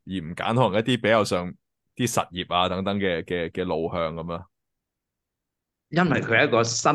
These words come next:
Speaker 2: 嘅科技，同埋一個新嘅，新穎嘅一樣嘢啦。
Speaker 1: 嗯。
Speaker 2: 啊，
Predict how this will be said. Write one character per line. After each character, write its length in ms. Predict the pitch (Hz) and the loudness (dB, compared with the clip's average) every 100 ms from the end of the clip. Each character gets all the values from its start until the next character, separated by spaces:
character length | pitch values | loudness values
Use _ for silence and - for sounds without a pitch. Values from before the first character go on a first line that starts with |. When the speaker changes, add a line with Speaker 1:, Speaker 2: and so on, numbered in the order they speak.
| 147 127 | 2 2
Speaker 2:
嘅 160 | 104 | 2
科 240 | 123 120 120 | 2 0 0
技， 200 | 98 92 92 | -2 -4 -8
同 140 | 92 | -8
埋 120 | 98 | -4
一 40 | 131 | 0
個 160 | 117 | 0
新 280 | 104 - 143 139 131 127 | 0 0 0 2 0 0
嘅， 300 | 101 104 95 | 0 0 0
新 260 | - 139 139 | -4 -6 -2
穎 280 | 117 90 90 | 0 -2 -2
嘅 240 | 95 107 | 0 0
一 120 | 110 | 0
樣 200 | 92 85 | -4 -4
嘢 200 | 80 78 | -8 -6
啦。 200 | 90 98 - _ _ | -4 -4 -6 _ _
Speaker 1:
嗯。 200 | 127 127 | -6 -2
Speaker 2:
啊， 140 | 104 | -2